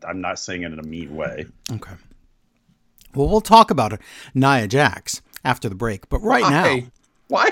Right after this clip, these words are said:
Speaker 1: are we talking about Nia Jax?
Speaker 2: don't forget to go to patreon dot com slash smart wrestling fan. Become a patron of the arts. The art is this podcast. You
Speaker 1: It is?
Speaker 2: can help support the show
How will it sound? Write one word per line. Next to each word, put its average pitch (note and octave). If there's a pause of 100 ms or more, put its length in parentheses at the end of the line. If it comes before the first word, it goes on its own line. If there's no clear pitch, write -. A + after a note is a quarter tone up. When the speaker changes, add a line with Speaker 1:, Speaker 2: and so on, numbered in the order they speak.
Speaker 1:
are C4+
we C4+
talking B3
about F#3+
Nia G3
Jax? - (160)
Speaker 2:
don't A#3+
forget F3
to C#3+
go B2
to A#2
patreon G3
dot D#3
com G#2
slash G#2
smart C#3+
wrestling C#3
fan. - (640)
Become A#3
a A3+
patron D#3 (320)
of E3
the G3
arts. - (320)
The A3
art B3
is G3
this C4
podcast. G#3+ (540)
You F#3+
Speaker 1:
It E3
is? G#3
Speaker 2:
can F3+
help G3
support D#3+
the E3
show F#2